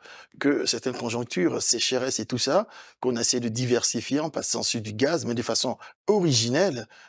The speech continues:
L'Afrique est partie sur, s'est bâtie sur, euh, des, des barrages, euh, hy-, hydrauliques. Donc, euh, moi, je suis pas contre. Tout ce qui peut apporter de l'énergie à l'Afrique, parce que nous avons,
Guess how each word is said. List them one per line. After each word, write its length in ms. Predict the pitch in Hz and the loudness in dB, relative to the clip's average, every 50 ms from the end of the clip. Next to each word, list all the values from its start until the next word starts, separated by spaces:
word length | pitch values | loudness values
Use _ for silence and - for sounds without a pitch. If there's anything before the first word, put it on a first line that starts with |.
| _ | _
L'Afrique 340 | - 101 101 - - 123 - | -6 -4 -2 0 0 0 0
est 60 | - | -2
partie 340 | - - 123 - - - 120 | -4 -6 -8 -8 -4 -2 0
sur, 420 | 107 - - - 120 113 107 95 - | 2 2 0 0 -2 -4 -2 0 0
s'est 120 | - 117 | 0 0
bâtie 300 | 113 113 - - 139 127 | 0 -2 -4 -2 -4 -4
sur, 260 | - - - 113 110 | -4 -4 -4 -4 -2
euh, 100 | 104 98 - - - - - - - _ _ | -2 -2 -4 -6 -14 -18 -18 -18 -20 _ _
des, 300 | - 117 110 101 98 98 | -4 -2 -2 0 0 -2
des 100 | 101 113 | -2 -2
barrages, 400 | 113 113 107 - 113 110 110 110 | 0 0 0 0 0 -2 -2 -2
euh, 400 | 107 104 104 - - - 82 80 - - | -4 -4 -6 -6 -8 -8 -8 -8 -8 -6
hy-, 160 | 107 110 - - | -8 -8 -6 -4
hydrauliques. 500 | 113 110 113 139 160 214 214 - - - 107 107 - - - - - - - - | -4 0 2 2 4 4 4 2 0 -4 -6 -8 -10 -14 -16 -16 -16 -16 -14 -8
Donc, 420 | - 117 135 139 139 131 - - | -4 0 2 2 2 0 0 0
euh, 480 | 131 123 120 120 120 120 120 120 131 117 - - _ _ - | 2 2 2 2 2 0 0 -2 -4 -6 -10 -14 _ _ -4
moi, 160 | - 139 185 | 0 0 2
je 60 | 185 | 2
suis 140 | 170 - 175 | 2 0 2
pas 140 | - 180 151 | 2 0 0
contre. 440 | - - 117 113 113 95 - - _ _ _ _ _ _ _ _ _ _ - | 0 0 -2 -2 -2 -6 -10 -14 _ _ _ _ _ _ _ _ _ _ -4
Tout 100 | 220 220 | -2 0
ce 80 | 196 - | 0 0
qui 180 | - - 202 | 0 0 0
peut 220 | - - 180 160 - | 2 4 2 2 4
apporter 380 | - 139 - - 139 - - 139 | 2 0 0 0 -2 -2 0 0
de 120 | 120 127 | 0 2
l'énergie 800 | 156 175 165 156 143 131 107 110 104 104 120 123 120 104 - - _ _ _ - | 2 2 2 2 2 0 0 0 0 0 0 0 0 -2 -4 -8 _ _ _ -4
à 80 | 113 | -2
l'Afrique, 440 | 110 107 - - - 175 143 - - 104 - _ - - - _ - | -2 -2 0 0 0 0 0 -2 -4 -10 -10 _ -18 -20 -20 _ -8
parce 160 | - - - | -8 -4 0
que 80 | - | 2
nous 160 | 147 151 143 143 | 2 2 4 2
avons, 500 | 135 127 117 123 147 180 196 208 196 | 2 2 0 0 0 2 2 2 0